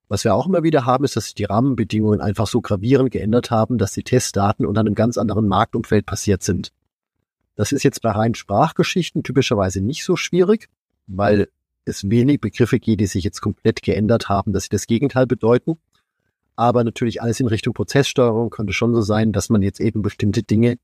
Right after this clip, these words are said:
einfach nie ansteuert. Der Klassiker ist, in den Testdaten gab's drei Varianten, mittlerweile hätten wir fünf, aber Variante vier und fünf werden eben nie angesteuert,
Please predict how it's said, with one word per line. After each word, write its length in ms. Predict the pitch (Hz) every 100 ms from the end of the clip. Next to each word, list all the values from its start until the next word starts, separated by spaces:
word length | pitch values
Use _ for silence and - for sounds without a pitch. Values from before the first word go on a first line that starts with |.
| _ _ -
einfach 300 | 104 - 120
nie 160 | 113
ansteuert. 540 | - 123 - 120 117 92
Der 80 |
Klassiker 480 | - 107 - 123 -
ist, 240 | - - - _ _ _ _
in 80 | -
den 100 | 107
Testdaten 540 | 123 - - 117 117 120
gab's 220 | 104 -
drei 260 | 107 123
Varianten, 600 | 131 127 131 120 131 139
mittlerweile 520 | 123 - 113 110 107 110
hätten 200 | 110 104
wir 100 | 101
fünf, 400 | 143 160 226 - _
aber 200 | 104 107 - _ _ _ _
Variante 420 | 113 110 110 123
vier 200 | - 139
und 100 | 120
fünf 260 | - 135 -
werden 220 | 110 104
eben 220 | 113 110
nie 160 | 117 120
angesteuert, 640 | 123 135 - 113 113 147